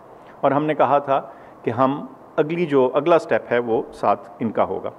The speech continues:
तो, अ, बाईस फरवरी से शुरू करके इंशाल्लाह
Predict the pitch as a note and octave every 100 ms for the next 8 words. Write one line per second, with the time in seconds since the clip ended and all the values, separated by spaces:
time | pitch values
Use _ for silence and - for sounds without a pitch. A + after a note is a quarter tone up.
0 | - - - - - E3+ F3 F3 D3+ D3
1 | C#3+ C#3+ - - - - - - - B2+
2 | A2+ D3+ G#3+ - D#3+ C#3+ D#3 D#3+ - C3+
3 | - C3 A#2+ A#2+ B2+ A#2 A#2 G#2 A2